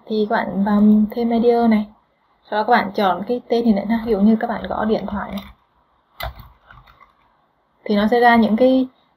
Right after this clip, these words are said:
hình ảnh, những cái hình ảnh nào mà có cái sản phẩm, cái tên sản phẩm là điện thoại thôi thì bạn nhấp chọn thôi nhá.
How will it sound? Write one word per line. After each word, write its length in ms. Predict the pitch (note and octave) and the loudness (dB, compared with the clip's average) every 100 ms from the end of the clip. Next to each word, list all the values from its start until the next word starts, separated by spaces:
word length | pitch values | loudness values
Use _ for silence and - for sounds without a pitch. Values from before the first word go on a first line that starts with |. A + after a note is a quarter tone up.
| _ - | _ -2
hình 200 | A3 G#3 | 2 2
ảnh, 180 | F#3 - _ _ _ | 2 -4 _ _ _
những 180 | G#3 G#3+ | -6 -2
cái 60 | B3 | 0
hình 160 | A3 | 2
ảnh 140 | F#3+ G3 | 2 2
nào 200 | G3 G3 | 4 4
mà 220 | G3 F#3+ _ _ _ - | 2 -4 _ _ _ -6
có 280 | - F3+ F#3 | -2 -2 -4
cái 360 | A#3+ A#3+ A#3+ B3 _ _ _ - | -6 -4 -4 -8 _ _ _ -12
sản 280 | - F#3 G3 | -6 -6 -4
phẩm, 200 | G3+ G3+ G#3+ | -6 -6 -6
cái 80 | A3+ | -2
tên 140 | A3+ | -2
sản 160 | A3+ G3+ | -2 -6
phẩm 80 | G3 | -6
là 80 | F#3+ | -6
điện 180 | F#3+ G3 | -6 -6
thoại 160 | F#3+ G3+ | -8 -6
thôi 160 | A3+ A3+ | -6 -6
thì 60 | |
bạn 160 | F3+ F3 | -6 -4
nhấp 120 | A3 - | -6 -4
chọn 200 | - G3 | -6 -4
thôi 120 | A3 | 0
nhá. 180 | A3+ | 0